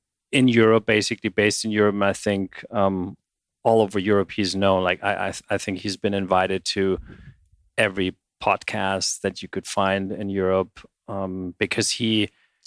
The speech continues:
he was born with the ability to see everything in frequency and energy fields. So, and, but in a way that's, like, unheard of. Like, I don't think there's anybody else in the world that has this granular viewing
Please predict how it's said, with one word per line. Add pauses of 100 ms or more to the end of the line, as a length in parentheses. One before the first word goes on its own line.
(200)
he
was
born
with
the
ability
to
see (1080)
everything
in
frequency
and
energy
fields.
So,
and,
but
in
a
way
that's,
like,
unheard
of.
Like,
I
don't
think
there's (540)
anybody
else
in
the
world
that
has
this
granular
viewing